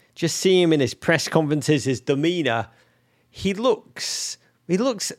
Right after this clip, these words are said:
something we've not seen in a Manchester United manager in a long time. He has both self-respect, vision and strategy. It's very clear that he is utterly in control, Davo, which,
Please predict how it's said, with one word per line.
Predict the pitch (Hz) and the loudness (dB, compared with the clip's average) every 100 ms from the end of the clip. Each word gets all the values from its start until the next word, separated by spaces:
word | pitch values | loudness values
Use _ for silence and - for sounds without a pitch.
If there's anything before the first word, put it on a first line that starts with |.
| - | -6
something | - 247 208 | -2 0 4
we've | 180 165 131 | 4 4 4
not | 170 180 - | 4 2 -2
seen | - 170 151 143 | 2 4 6 4
in | 147 | 4
a | 143 | 4
Manchester | 139 151 156 165 147 147 | 2 2 2 0 0 0
United | 139 135 | 0 2
manager | 143 117 | 0 2
in | 131 | 0
a | |
long | 156 175 | 0 0
time. | 143 | -2
He | 131 | 0
has | 147 127 - | -2 -2 -2
both | 151 - | -2 -2
self-respect, | - - 185 180 180 170 - 156 - _ - - _ _ _ _ | -4 0 0 0 -6 -4 0 0 -2 _ -20 -20 _ _ _ _
vision | 117 143 202 143 117 98 _ - | -2 2 2 2 0 -2 _ -4
and | 135 | -4
strategy. | 120 - 165 - 120 123 | -2 -2 -2 -2 -2 -2
It's | 123 | -2
very | 110 160 175 | -2 0 2
clear | 143 - 165 151 123 | 0 0 2 2 2
that | 113 135 | 0 -4
he | 131 - 151 135 | -4 -2 2 2
is | 113 | 2
utterly | 131 - 123 120 | -2 -2 -2 -2
in | 113 | -4
control, | - 104 - 139 131 | -6 -8 -4 -4 -2
Davo, | 107 107 107 117 | -4 -4 -4 -4
which, | 135 127 - | -6 -6 -10